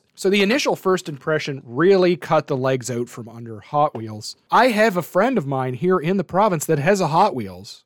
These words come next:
I've played it quite a few times, and I, r-, I really like it. It's not, I wish it had a little more. I wish it had, like, a really cool physical ball lock. I think that would really, like, make the game just, like,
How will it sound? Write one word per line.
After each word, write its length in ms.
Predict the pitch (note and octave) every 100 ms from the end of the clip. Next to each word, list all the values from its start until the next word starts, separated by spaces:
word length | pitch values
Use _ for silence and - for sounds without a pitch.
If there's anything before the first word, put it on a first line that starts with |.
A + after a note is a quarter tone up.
| _ -
I've 160 | C3
played 220 | E3+ F3
it 60 | D#3+
quite 200 | F3+ G3+
a 40 |
few 180 | G#3 C#3
times, 500 | C3 A#2 A2 C3 - _ _ _ _ _ D3
and 60 |
I, 100 | G#3
r-, 160 | G3 - -
I 100 | B3+
really 320 | F#3+ G#3 G3+
like 240 | F#3+ E4+
it. 300 | - - _ _
It's 280 | F#3+ F3+ -
not, 360 | F#3 G#3+ G3+ F#3+ - - _ -
I 100 | F3
wish 260 | C4 C#4
it 100 | G#3
had 180 | F#3 F#3
a 40 |
little 360 | D#3 D#3 F3+ D#3
more. 960 | C#3+ C#3+ D3 D3+ G3+ F3 A#2 F#3+ C4 - _ _ -
I 80 | E3+
wish 120 | G3
it 80 | G3+
had, 140 | F#3+
like, 160 | D#3+ D3+
a 80 | C3+
really 220 | D#3 C#3+
cool 240 | - D#3
physical 420 | - D3 D3 C3+
ball 300 | A2 A2+ C#3
lock. 380 | D3+ D3 E3 - _
I 40 | C#3
think 200 | D3+ C3+
that 180 | C3
would 140 | C#3+ C3+
really, 340 | D3 D3 C#3 - _ _ _ _ _
like, 200 | B2+ A#2+
make 280 | A#2+ C3+ C#3
the 60 | B2+
game 340 | B2+ C3 C3+
just, 260 | B2+ C3 -
like, 220 | B2 A#2+